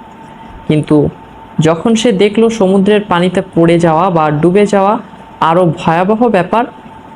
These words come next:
তখন তার কাছে জাহাজে বসে সমুদ্র দেখা অপেক্ষাকৃত আরামদায়ক কাজ বলে মনে হতে লাগলো।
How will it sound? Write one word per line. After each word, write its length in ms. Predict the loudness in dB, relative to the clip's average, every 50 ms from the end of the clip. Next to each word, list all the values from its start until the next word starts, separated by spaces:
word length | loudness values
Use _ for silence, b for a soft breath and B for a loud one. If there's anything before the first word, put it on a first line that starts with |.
| -20 -20 -20 -20 -20 -20 -20 -20 -20 -8 -4
তখন 320 | -4 -2 0 0 0 0
তার 220 | 0 0 -2 -2 -2
কাছে 300 | -2 -4 -2 0 -2 0
জাহাজে 440 | 0 0 0 0 0 0 0 0 0
বসে 300 | 2 0 0 0 -2 -2
সমুদ্র 600 | 0 -2 0 0 2 0 0 0 0 0 0 0
দেখা 440 | 0 0 -2 -4 -4 -6 -6 -6 -6 -10 -18 -20 -20 -20 -20 -20 -20 -20 -20 -20 -20 -20 -20 -20 -20 -20 -20 -20 -20 -16 -8 -8
অপেক্ষাকৃত 840 | -4 -2 -2 -4 -2 -2 -2 -2 0 0 -2 -2 0 0 0 -2 -2 -4 -12 -20 -20 -20 -20 -12 -6
আরামদায়ক 560 | -4 -2 0 0 0 2 2 2 2 2 0 -2 -4
কাজ 240 | -4 -4 -4 -4 -4 -2
বলে 260 | 0 0 2 2 2 2
মনে 300 | 2 2 2 2 2 2
হতে 220 | 0 0 0 -2
লাগলো। 340 | -2 -2 -4 -4 -4 -6